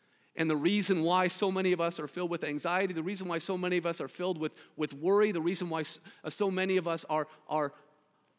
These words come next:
are in despair is because we're trying to do what the world is telling us to do, to look inside of us to find the light.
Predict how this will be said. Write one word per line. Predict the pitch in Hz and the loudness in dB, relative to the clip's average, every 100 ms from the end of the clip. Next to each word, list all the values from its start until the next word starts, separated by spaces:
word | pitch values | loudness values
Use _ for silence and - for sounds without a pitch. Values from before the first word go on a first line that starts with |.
| _ | _
are | 151 151 | -4 -2
in | 190 190 | 4 4
despair | 160 151 - - 190 202 196 170 | 2 -4 -6 -4 0 4 4 4
is | 170 165 | 2 0
because | 175 - 202 190 | -2 0 2 4
we're | 151 180 | 6 4
trying | - 214 208 196 | 4 2 4 2
to | |
do | 165 185 233 | 2 4 4
what | 202 | 4
the | 202 | 4
world | 175 202 208 180 | 8 10 10 6
is | |
telling | - 208 254 240 | 2 2 4 4
us | 202 | 2
to | 165 | 0
do, | 143 196 | 0 0
to | 202 | 2
look | 170 214 220 | 4 6 6
inside | 196 214 214 240 | 2 6 8 8
of | 202 | 8
us | 190 - | 4 0
to | |
find | 185 190 202 196 | 2 6 6 6
the | |
light. | 170 196 269 233 | 6 6 6 4